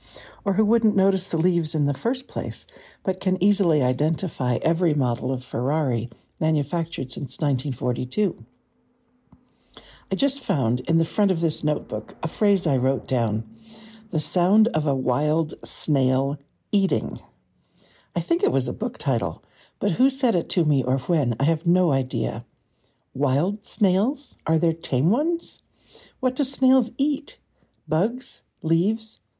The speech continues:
Fish? I'm not gonna look that up, but I'll probably check to see if it's a book.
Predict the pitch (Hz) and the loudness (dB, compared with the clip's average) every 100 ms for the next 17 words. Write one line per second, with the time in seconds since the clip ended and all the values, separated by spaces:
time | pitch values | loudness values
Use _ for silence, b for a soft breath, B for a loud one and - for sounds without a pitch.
0 | _ - 254 - - - _ b b b | _ 0 0 0 -8 -10 _ b b b
1 | b b b 190 214 339 - 185 156 165 | b b b 0 2 2 2 0 2 0
2 | - 143 151 160 - 165 165 - 214 208 | 0 0 2 -2 -2 -2 -2 -2 0 0
3 | 208 196 190 170 - 156 147 135 - - | 0 -2 -2 -4 -2 -2 -2 -4 -6 -6
4 | - - - | -4 -6 -8